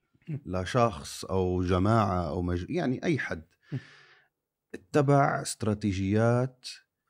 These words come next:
Speaker 2: هو ما كان عارفها وتعلمها ونجح؟ يعني طلعت قصة نجاح
Speaker 1: مم.
Speaker 2: من هذا الموضوع. بتقدر تشاركنا بقصة زي هيك؟
Speaker 1: طبعا. هلأ، آه،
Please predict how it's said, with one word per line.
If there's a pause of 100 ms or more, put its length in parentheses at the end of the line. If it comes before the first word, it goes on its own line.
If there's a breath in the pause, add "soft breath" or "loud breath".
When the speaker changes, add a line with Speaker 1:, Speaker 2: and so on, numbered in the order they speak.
Speaker 2:
هو
ما
كان
عارفها
وتعلمها (580)
ونجح؟
يعني
طلعت
قصة
نجاح
Speaker 1:
مم.
Speaker 2:
من
هذا
الموضوع.
بتقدر
تشاركنا
بقصة
زي
هيك؟ (360 soft breath)
Speaker 1:
طبعا.
هلأ،
آه،